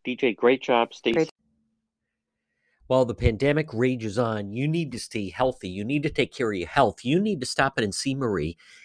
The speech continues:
Speaker 1: at It's My Health, ten ninety-nine Mendon Road in Cumberland, right across from Davenport Restaurant.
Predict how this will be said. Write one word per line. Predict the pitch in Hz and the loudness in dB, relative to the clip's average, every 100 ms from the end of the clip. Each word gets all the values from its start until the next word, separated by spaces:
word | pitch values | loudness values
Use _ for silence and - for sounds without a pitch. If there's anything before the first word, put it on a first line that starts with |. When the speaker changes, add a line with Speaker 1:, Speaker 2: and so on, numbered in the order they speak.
| - | -2
Speaker 1:
at | 123 - | 0 0
It's | 170 - | 0 2
My | 160 | 2
Health, | 151 160 131 - - | 4 0 0 -6 2
ten | 143 165 | 4 6
ninety-nine | 160 147 143 98 92 92 87 | 4 2 2 0 -2 -4 -2
Mendon | 101 123 143 139 | 0 2 0 -2
Road | 131 123 120 | 2 2 2
in | 123 | -4
Cumberland, | - - 85 76 78 - - - | -4 -2 -2 -2 -4 -6 -18 -2
right | 104 147 | 4 8
across | 208 - 165 156 | 6 6 4 4
from | 117 90 | 0 2
Davenport | 117 131 123 123 - | 2 0 0 -2 0
Restaurant. | 90 - 80 78 | -6 -8 -10 -12